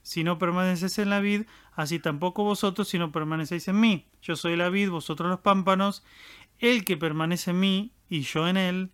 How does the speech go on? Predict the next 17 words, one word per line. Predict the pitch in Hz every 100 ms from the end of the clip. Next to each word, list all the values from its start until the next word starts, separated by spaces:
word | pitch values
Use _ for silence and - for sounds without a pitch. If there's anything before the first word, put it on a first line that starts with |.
| _ _ _
este | - 175 185
lleva | - 185 175 190 214 - _ _ _ _
mucho | 147 156 185 202
fruto". | 175 226 196 165 127 - _ _ _ _ _ _ _ _ _ _ _ - _ -
Así | 151 - 202
que | 247 233 226 - -
acá | 175 196
el | 202
Señor | 220 214 208
Jesús | - 196 202 180 180 - - _ _ _ _ _ _ _ _ -
está | 156 - 180 180 185 185 180 - _ _ _ - - _ _ _
poniendo | 151 160 190 190 170
mucho | 185 226 226 220
énfasis | 185 151 175 170 180 -
en | 165
los | 160
frutos. | 226 190 147 135 - -